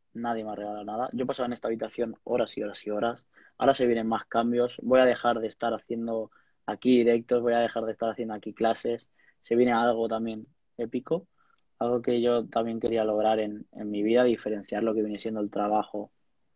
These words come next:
trabajo con, con, bueno, que al fin y al cabo sí que es un trabajo, pero, eh, para que me entendáis, lo que viene siendo mi habitación, mi descanso, mi paz mental,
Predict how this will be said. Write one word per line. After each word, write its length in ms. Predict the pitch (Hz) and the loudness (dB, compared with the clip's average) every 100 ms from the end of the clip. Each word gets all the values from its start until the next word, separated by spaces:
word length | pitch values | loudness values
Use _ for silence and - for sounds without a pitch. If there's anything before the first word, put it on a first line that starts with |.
| _ | _
trabajo 460 | - 110 110 - 127 _ _ _ _ _ _ | -10 -10 -10 -16 -20 _ _ _ _ _ _
con, 680 | - 123 117 110 107 104 - - | 2 4 4 2 0 -4 -8 -14
con, 680 | - - 110 104 101 107 104 - _ _ _ | -4 -2 0 0 -2 -6 -10 -14 _ _ _
bueno, 140 | 180 | 6
que 60 | 120 | 6
al 60 | 104 | 4
fin 100 | 127 | 4
y 20 | |
al 60 | |
cabo 120 | 120 127 | 4 4
sí 100 | - | 2
que 60 | |
es 80 | - | -2
un 60 | 104 | -2
trabajo, 360 | 98 123 - 117 | 4 4 4 -4
pero, 240 | 98 98 _ _ _ _ | -4 -6 _ _ _ _
eh, 340 | - 113 107 104 | 0 4 4 2
para 140 | 110 104 | 2 2
que 60 | |
me 60 | 104 | 0
entendáis, 480 | 101 104 117 104 - | -2 2 4 2 0
lo 140 | 110 | -2
que 60 | 107 | 0
viene 160 | 107 | -2
siendo 220 | 110 120 110 | 0 0 2
mi 80 | |
habitación, 680 | 104 101 - - 120 117 110 | 2 0 -2 2 4 4 0
mi 80 | 110 | -2
descanso, 800 | 101 - 117 117 - 117 110 - - | -4 -2 -2 0 0 0 0 -4 -14
mi 260 | - 110 104 | -10 -6 -6
paz 220 | - 113 | 4 6
mental, 560 | 117 104 95 120 131 | 6 4 6 6 6